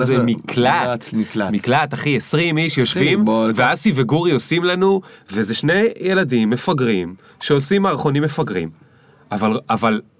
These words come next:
Speaker 2: אבל הם לא הפסיקו. הם פשוט לא הפסיקו.
Speaker 1: קח את מה קשור במקלטים בראשון לציון, תראה איפה הם היום. שלושתם, כל אחד
Speaker 2: זה
Speaker 1: טאלנט בפני
Speaker 2: מטורף.
Speaker 1: עצמו.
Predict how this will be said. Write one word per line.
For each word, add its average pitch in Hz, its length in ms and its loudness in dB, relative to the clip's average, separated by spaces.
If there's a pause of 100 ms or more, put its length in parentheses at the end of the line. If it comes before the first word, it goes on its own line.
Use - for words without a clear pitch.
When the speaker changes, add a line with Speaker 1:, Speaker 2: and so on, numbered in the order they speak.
(480)
Speaker 2:
אבל 110 220 0
הם 107 80 2
לא 156 80 4
הפסיקו. - 440 -2 (600)
הם 104 100 -4
פשוט 139 240 0
לא 175 100 4
הפסיקו. 175 380 -2
Speaker 1:
קח 117 200 -2
את 117 120 -6
מה 113 100 0
קשור 110 360 -2
במקלטים 104 500 -2
בראשון 104 380 -2
לציון, 98 460 -6 (340)
תראה 98 220 -4
איפה 95 200 -8
הם 98 100 -6
היום. 98 240 -6 (920)
שלושתם, 98 520 -4
כל 107 180 -2
אחד 101 180 -4
Speaker 2:
זה - 60 -16
Speaker 1:
טאלנט 113 280 0
בפני 117 240 -2
Speaker 2:
מטורף. 156 180 0
Speaker 1:
עצמו. 104 140 -2